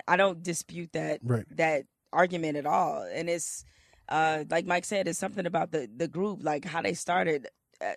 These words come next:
Speaker 1: uh, I guess, uh, to
Speaker 2: So,
Speaker 1: tell a
Speaker 2: so
Speaker 1: long
Speaker 2: organic.
Speaker 1: so organic. To tell a long story, like, I was, um, an intern in Detroit at the Detroit Free Press, and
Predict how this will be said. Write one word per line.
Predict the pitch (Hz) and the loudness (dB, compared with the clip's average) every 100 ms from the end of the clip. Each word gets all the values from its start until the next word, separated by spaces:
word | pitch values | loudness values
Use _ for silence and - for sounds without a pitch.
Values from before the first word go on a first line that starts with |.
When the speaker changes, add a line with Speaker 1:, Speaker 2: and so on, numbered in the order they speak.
| - | -4
Speaker 1:
uh, | - 135 | 0 2
I | 151 | 2
guess, | 104 101 - - - - | 4 4 2 -10 -16 -12
uh, | 98 | -8
to | |
Speaker 2:
So, | 110 170 196 | 0 4 8
Speaker 1:
tell | 214 | 10
a | 196 | 12
Speaker 2:
so | |
Speaker 1:
long | 202 214 | 12 12
Speaker 2:
organic. | 175 156 151 139 131 120 - | 10 10 6 8 6 4 0
Speaker 1:
so | - 269 | -2 2
organic. | 339 320 202 202 196 | 4 6 6 4 0
To | 190 | 0
tell | 240 233 | 2 4
a | |
long | 190 185 | 4 2
story, | 180 185 226 180 175 - | 2 2 4 4 2 0
like, | 160 160 - | 0 0 -2
I | - 180 | -2 0
was, | 190 175 160 165 | 2 0 -2 -4
um, | 160 156 151 147 | -4 -4 -4 -6
an | 131 | -6
intern | 123 185 185 160 147 143 - _ | -2 -4 -2 -2 -2 -6 -14 _
in | 156 | -6
Detroit | 160 160 - 165 | -6 -4 -2 -2
at | 147 147 | -4 -6
the | |
Detroit | 139 147 - 165 | -8 -6 -4 -4
Free | - 185 | -4 -6
Press, | - 151 - - | -4 -6 -6 -4
and | 151 151 147 | -4 -4 -6